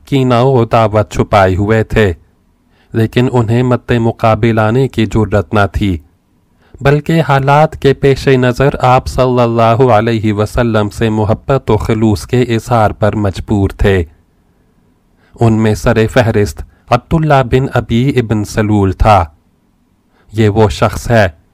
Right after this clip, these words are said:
جس کو جنگ بعثت کے بعد اپنا سربراہ بنانے پر اوس و خزرج نے اتفاق کر لیا تھا، حالانکہ اس سے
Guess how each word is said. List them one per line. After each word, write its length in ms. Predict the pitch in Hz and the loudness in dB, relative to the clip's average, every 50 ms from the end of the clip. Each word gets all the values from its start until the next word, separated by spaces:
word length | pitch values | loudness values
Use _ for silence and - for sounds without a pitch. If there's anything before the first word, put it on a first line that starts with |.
| _ _ _ _ | _ _ _ _
جس 180 | - 143 135 - | -2 -2 -2 -4
کو 180 | - - 147 147 | -2 0 0 0
جنگ 360 | 131 123 147 135 135 131 123 135 131 127 117 | 2 0 0 0 0 0 0 0 -2 -2 0
بعثت 580 | - 117 110 113 120 113 - - - 110 - - - | 2 2 4 4 2 0 0 -2 -4 -4 -4 -4 -4
کے 120 | - 110 104 98 | -4 -4 -2 0
بعد 340 | 117 117 117 113 107 - - - _ _ _ _ _ _ | 2 2 4 2 2 0 -4 -14 _ _ _ _ _ _
اپنا 340 | - - - - 165 165 165 | -2 -2 -2 2 2 2 2
سربراہ 560 | 156 - - 143 131 120 131 135 139 131 123 120 110 | 2 0 -2 -2 0 0 0 2 2 2 2 2 0
بنانے 400 | 120 113 110 107 107 117 131 135 - - | -2 -2 0 0 0 0 0 -2 -2 0
پر 160 | 127 127 - - - | -2 -2 -2 -2 0
اوس 300 | - 135 135 131 - - | 2 2 2 2 0 -2
و 80 | 127 117 | -2 -2
خزرج 560 | - - - 123 110 120 117 120 113 104 - | -2 -2 -2 -2 -2 0 0 0 0 0 -2
نے 140 | 120 123 131 139 - | -2 -2 -2 -2 -2
اتفاق 640 | 131 - - - 117 104 - - 107 95 92 - - | -4 -6 -4 -6 -6 -2 0 2 2 2 0 -2 -2
کر 120 | - 101 92 | -4 -2 -2
لیا 340 | 95 92 95 95 101 95 95 92 - | -2 -4 -2 2 2 2 2 2 2
تھا، 200 | - 107 101 92 85 - _ _ _ _ _ _ _ _ _ _ _ _ _ _ _ | 2 2 2 2 0 -2 _ _ _ _ _ _ _ _ _ _ _ _ _ _ _
حالانکہ 560 | - 107 104 110 113 120 113 - 127 131 139 139 | -2 0 0 2 0 -2 0 0 2 2 2 2
اس 120 | 135 127 - | -2 -4 -4
سے 200 | - - 131 | -4 -4 -4